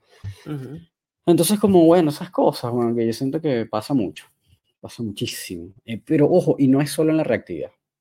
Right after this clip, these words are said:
Speaker 2: No solo en la reactividad, pasa para, mm, pa-, por todo, por la ansiedad por separación. El perro tira mucho la correa, le mandan co-, comida en una toalla.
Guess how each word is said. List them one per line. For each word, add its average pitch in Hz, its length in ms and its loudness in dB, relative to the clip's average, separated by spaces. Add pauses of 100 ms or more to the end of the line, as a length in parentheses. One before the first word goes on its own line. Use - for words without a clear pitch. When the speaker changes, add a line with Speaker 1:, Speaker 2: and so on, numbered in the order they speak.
(1400)
Speaker 2:
No 101 120 -8
solo 110 180 -8
en 110 60 -4
la 107 60 -6
reactividad, 87 320 -4
pasa - 220 -6
para, 92 520 0
mm, 95 500 -8
pa-, 95 200 -6
por 95 280 -6
todo, 95 460 -2
por 101 160 -6
la 98 80 -4
ansiedad 95 240 -4
por 113 100 -6
separación. 113 540 -2
El 104 80 -8
perro 104 200 -2
tira 120 160 -2
mucho 123 220 0
la 120 80 2
correa, 117 340 4
le 117 120 2
mandan 101 280 -2
co-, 107 240 -2
comida 104 440 -2
en 120 80 -4
una 117 160 -4
toalla. 90 340 -4